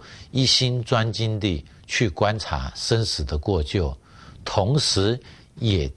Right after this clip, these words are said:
要一心去观察涅槃的安乐，这两个层面都要去做，然后又能听闻正确的解脱道法义。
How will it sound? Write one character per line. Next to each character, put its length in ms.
要 340
一 120
心 380
去 280
观 360
察 320
涅 280
槃 260
的 100
安 300
乐， 220
这 160
两 260
个 100
层 240
面 280
都 180
要 140
去 200
做， 300
然 320
后 320
又 280
能 340
听 220
闻 240
正 240
确 180
的 200
解 200
脱 160
道 220
法 260
义。 300